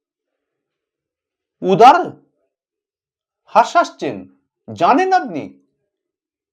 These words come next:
আপনাকে ঠিকাদারি দিয়েছে হচ্ছে কুণাল ঘোষের বিরুদ্ধে বলার জন্য।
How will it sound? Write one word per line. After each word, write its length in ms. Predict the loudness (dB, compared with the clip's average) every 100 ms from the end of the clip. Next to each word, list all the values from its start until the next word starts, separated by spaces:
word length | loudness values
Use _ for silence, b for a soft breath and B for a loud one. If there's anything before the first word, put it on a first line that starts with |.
| _ _ _ -8
আপনাকে 460 | -8 -2 -2 -2
ঠিকাদারি 560 | -6 -8 -6 -4 -4 -4
দিয়েছে 320 | -4 -4 -6
হচ্ছে 220 | -8 -8
কুণাল 340 | -8 -4 -4 -4
ঘোষের 260 | -8 -8
বিরুদ্ধে 300 | -8 -8 -6
বলার 340 | 0 0 0 -2
জন্য। 460 | -8 -8 -12 -20